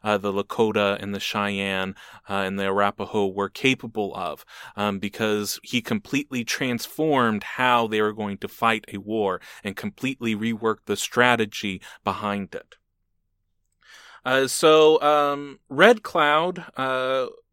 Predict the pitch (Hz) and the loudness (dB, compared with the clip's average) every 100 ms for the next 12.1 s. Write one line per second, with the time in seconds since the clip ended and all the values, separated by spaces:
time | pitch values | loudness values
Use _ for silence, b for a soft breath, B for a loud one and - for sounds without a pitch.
0 | _ _ 131 135 - 131 139 180 214 120 | _ _ -4 -4 -6 -2 0 0 -2 -4
1 | 123 117 117 - 113 - 107 117 160 127 | -4 -4 -6 -6 -8 -6 -6 -4 -4 -6
2 | 113 - 120 110 123 120 120 - 147 156 | -10 -10 -12 -10 -8 -8 -8 -6 -4 -4
3 | 156 B B B 113 110 110 107 104 - | -4 B B B 2 4 4 0 -4 -14
4 | 110 - _ _ _ _ - - 190 190 | -14 -14 _ _ _ _ -6 4 4 6
5 | 180 175 - 160 185 175 - - 139 139 | 4 2 2 -4 -6 -4 -6 -4 0 0
6 | 127 123 147 151 - - 123 131 127 - | 0 0 0 -2 -10 -8 -4 -4 -4 -12
7 | 110 110 110 107 104 113 - - 175 226 | -8 -4 -4 -2 -2 -2 -6 -6 -6 -6
8 | B B B B B 120 131 131 - - | B B B B B 6 6 6 0 -2
9 | 143 123 151 165 180 220 240 - 139 127 | -2 2 4 4 2 0 0 -2 -2 -2
10 | 127 127 123 117 120 127 123 127 127 120 | -2 -4 -4 -6 -4 -4 -4 -2 -2 0
11 | 117 135 135 127 123 113 113 139 127 110 | 0 0 0 -2 -2 -2 -2 -6 -10 -8